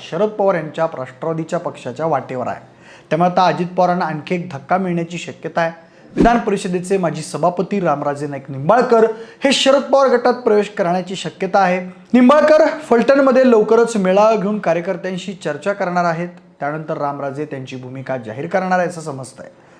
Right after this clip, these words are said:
पण एकूणच समरजितसिंह घाटगे, हर्षवर्धन पाटील या शरद पवार गटात प्रवेश करणाऱ्या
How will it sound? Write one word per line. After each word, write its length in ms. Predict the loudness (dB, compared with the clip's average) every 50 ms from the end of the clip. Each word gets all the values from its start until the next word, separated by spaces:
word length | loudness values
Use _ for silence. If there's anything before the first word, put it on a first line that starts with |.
| _ _ -14
पण 60 | -14
एकूणच 380 | -14 -6 0 2 2 2 0 -2 -12 -20 -20 -20 -18 -2 2 4
समरजितसिंह 520 | 4 6 6 4 4 2 2 2 2 4 4
घाटगे, 400 | 4 4 2 2 4 4 4 4
हर्षवर्धन 540 | 4 0 -4 -4 -4 -4 -2 -2 -4 -4
पाटील 380 | -2 -2 -2 -2 -2 -4 -6 -4
या 100 | -4 -4 -4
शरद 220 | -6 -8 -8 -8
पवार 280 | -8 -4 -4 -2 -2 -4
गटात 240 | -6 -6 -4 -6 -6
प्रवेश 380 | -6 -8 -10 -6 -6 -6 -8 -6
करणाऱ्या 420 | -8 -8 -8 -6 -6 -4 -4